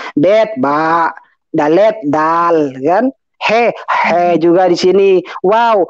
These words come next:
Speaker 1: wow juga kita kan, zain ya z-, zi, apa, zain ya kita zo atau za kan, zain,
Speaker 2: Hmm.
Speaker 1: ket ya kita juga punya ket,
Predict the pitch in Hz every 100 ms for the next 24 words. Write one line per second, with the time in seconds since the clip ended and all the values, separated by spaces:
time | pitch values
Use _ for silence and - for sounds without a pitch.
0 | - - 139 170 170 170 185 202 202 196
1 | 196 202 190 175 165 190 214 - - -
2 | 160 180 240 262 170 _ 135 160 151 139
3 | 160 196 147 139 185 202 208 175 - 165
4 | 170 208 269 165 139 156 196 190 135 151
5 | 196 214 156 - 170 180 180 - 143 131
6 | 175 196 190 147 147 180 247 _ _ _
7 | _ _ _ _ _ _ _ _ _ -
8 | 170 185 202 156 185 240 247 - 143 143
9 | 185 202 202 214 202 220 214 233 240 240
10 | -